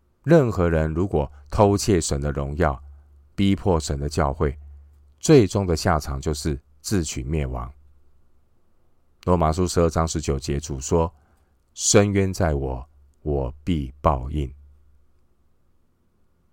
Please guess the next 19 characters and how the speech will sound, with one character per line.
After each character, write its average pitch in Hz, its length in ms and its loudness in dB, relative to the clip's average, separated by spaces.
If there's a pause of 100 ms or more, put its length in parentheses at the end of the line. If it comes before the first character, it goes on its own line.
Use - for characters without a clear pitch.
(280)
经 147 180 0
文 110 140 2
二 110 160 4
十 95 100 -2
二 87 140 4
节， 69 320 -8 (800)
我 82 100 -6
们 82 320 -2
看 85 220 -4
到 76 260 0 (520)
群 92 180 0
众 101 240 0
欢 90 220 0
呼， 90 280 0 (540)
百 71 260 0
姓 92 320 -2
喊 67 240 -6
着 78 140 -4
说 85 260 0